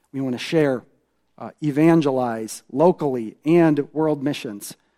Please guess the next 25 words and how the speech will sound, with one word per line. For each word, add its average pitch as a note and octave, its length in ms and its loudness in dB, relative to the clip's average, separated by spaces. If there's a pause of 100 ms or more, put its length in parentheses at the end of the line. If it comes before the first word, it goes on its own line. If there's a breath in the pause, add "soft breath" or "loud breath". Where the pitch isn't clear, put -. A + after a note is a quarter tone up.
(300)
all C#3+ 300 -4
surrounded C3+ 560 -8
with A2+ 340 -16
the - 80 -20
gospel. - 540 -18 (420)
The D3 80 -12
gospel G3 460 -6
is D#3+ 180 -6
what D#3 300 -2
we G3 220 -2
are F#3+ 160 -2
about. F#3+ 500 2 (580)
If F#3 120 -2
a F#3 80 4
church A3 280 -2
becomes G#3 380 4
anything, A#3 540 2 (200 loud breath)
uh, E3+ 140 4
about F3+ 340 4
anything G#3 380 4
else F3+ 180 4
besides F3 460 0
the E3 80 0
gospel, F3 560 4 (280 soft breath)
you're G3 420 2